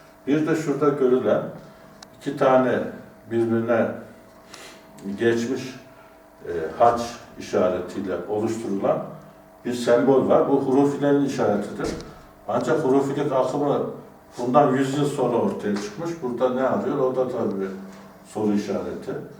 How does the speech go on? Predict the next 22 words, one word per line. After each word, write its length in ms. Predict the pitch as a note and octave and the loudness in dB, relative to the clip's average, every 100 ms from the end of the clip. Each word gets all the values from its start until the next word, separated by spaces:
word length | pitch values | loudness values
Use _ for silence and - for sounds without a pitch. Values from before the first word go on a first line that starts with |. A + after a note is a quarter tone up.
| - - - - - - | -20 -20 -20 -20 -20 -4
Diğer 320 | C3 D#3 D3+ | 2 4 4
tarafta 580 | C#3+ B2+ A#2 - C#3+ - - - - - - | 4 4 2 2 0 0 -4 -14 -18 -14 2
bu 200 | C#3 C#3 | 2 4
türbenin 520 | C#3+ B2 C#3+ C#3+ B2 | 0 2 4 4 4
bin 100 | B2 | 4
iki 240 | B2+ B2 C#3+ | 2 0 -2
yüz 160 | C3 | 0
yirmi 220 | B2+ C3 C3+ | 0 2 4
beş 260 | C#3 - | 4 4
yılında 320 | B2+ C3 B2 | 0 0 4
yapıldığını 800 | A#2+ B2 B2 A#2 B2 A#2+ A#2 - | 6 6 4 2 2 2 2 -2
bildiğimiz 560 | G#2+ G#2 A#2+ A#2+ A#2+ A#2+ | -4 0 0 4 2 0
için, 260 | - C3 | -4 -4
e, 1120 | - - - - - - - - - F2+ A2 | -4 -8 -16 -20 -20 -20 -20 -18 -10 -8 -2
bu 300 | B2 C#3+ A#2+ - | 0 2 2 0
zaman 380 | A2+ A#2 D#3 - - - - - - - - - | 2 4 4 2 0 -8 -16 -20 -20 -20 -20 0
kayması, 540 | A2 G#2+ G2+ - - C#3+ B2+ - - - G#2 | 4 4 2 0 -2 -4 -6 -12 -14 -14 -6
yani 260 | G#2 G#2 G2 F#2+ | -4 -4 -6 -4
zamandan 580 | G#2 G#2+ A#2 B2 D3+ D3 | 0 2 2 2 2 2
önce 320 | B2 A#2+ A#2+ F#2 - - - - - - - - G2+ | 4 2 2 0 -2 -10 -16 -20 -20 -20 -20 -14 -2
oluşan 480 | G#2+ A2 G#2+ A2 G#2 - - - - - - | -2 -2 -2 0 0 -4 -12 -18 -20 -20 -20
şekillerin 760 | - G#2 G2+ G2+ G2+ - - | -6 -4 -4 -2 -2 0 -2